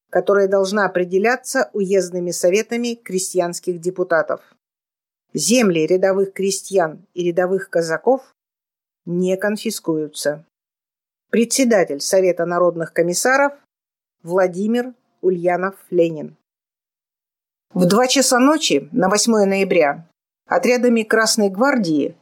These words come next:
революционными матросами и солдатами – был взят Зимний дворец. Временное правительство арестовано. Москва.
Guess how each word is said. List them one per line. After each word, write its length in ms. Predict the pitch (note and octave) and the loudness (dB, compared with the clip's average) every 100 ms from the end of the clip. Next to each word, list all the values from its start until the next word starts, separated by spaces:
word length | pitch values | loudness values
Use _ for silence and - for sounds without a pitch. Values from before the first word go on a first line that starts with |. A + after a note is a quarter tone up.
| _ | _
революционными 880 | - G3+ G#3+ A3 - B3+ A#3 G#3+ G#3+ | 0 2 4 2 2 2 2 2 2
матросами 640 | A3 A3+ A#3+ F#3+ - E3+ | 0 2 2 2 0 -2
и 40 | E3 | -2
солдатами – 760 | F3 F3 G3 B3+ F#3 D3 C#3 - _ _ _ _ | 0 2 2 2 0 -2 -6 -14 _ _ _ _
был 240 | E3 F#3 E3 | -2 -2 0
взят 440 | D#3+ G#3 A3 - _ _ - | 0 0 -2 -8 _ _ -12
Зимний 460 | E3 G3 F#3 F3 | -6 -4 -2 -4
дворец. 600 | E3 E3+ E3 D#3 - - - _ _ _ _ _ _ _ - | -2 2 2 0 -4 -12 -16 _ _ _ _ _ _ _ -16
Временное 640 | D#3+ F#3+ F#3+ E3+ E3+ E3+ | -4 -2 -2 -4 -4 -2
правительство 880 | E3+ E3+ F#3+ A3 A3+ - A3 A3 A3 _ _ _ | 0 2 0 -2 -2 -4 -4 -4 -4 _ _ _
арестовано. 840 | - F3 F3 - F3 D3+ C#3 C#3+ E3 _ _ _ _ _ _ _ _ _ _ _ _ _ | -2 0 0 0 0 0 -4 -10 -16 _ _ _ _ _ _ _ _ _ _ _ _ _
Москва. 680 | - B3 - A#3+ A3+ G#3 G#3 | 0 0 0 2 2 2 -4